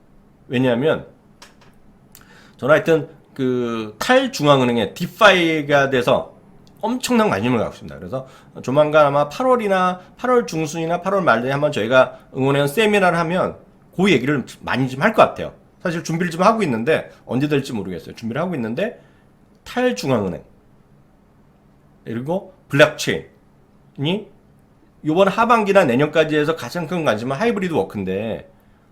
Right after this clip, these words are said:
더 큰 거에, 더 또 다른 부류로 큰 관심 중에 하나가 저는 핀테크라고 보고 있거든. 핀테크. 그래서, 어, 이거는 좀 주가가 재미없고 이건 엄청 등락이 큰 거죠.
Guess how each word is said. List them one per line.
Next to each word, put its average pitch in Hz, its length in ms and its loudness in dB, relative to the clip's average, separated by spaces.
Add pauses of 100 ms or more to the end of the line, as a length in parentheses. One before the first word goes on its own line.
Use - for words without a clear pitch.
(120)
더 143 220 2
큰 226 160 -4
거에, 196 440 6
더 165 340 4
또 294 140 -6
다른 208 240 4
부류로 175 280 -4 (120)
큰 262 240 -6
관심 143 320 0
중에 143 140 -6
하나가 123 280 -2
저는 156 360 -4 (580)
핀테크라고 233 600 -2
보고 98 160 -4
있거든. 113 340 -8
핀테크. - 560 -14 (1120)
그래서, 127 300 -14 (260)
어, 117 260 -6
이거는 131 360 -4 (200)
좀 127 340 -6 (800)
주가가 170 400 4
재미없고 135 640 0
이건 160 160 -4
엄청 143 320 -4
등락이 180 380 0
큰 311 160 -4
거죠. 113 320 2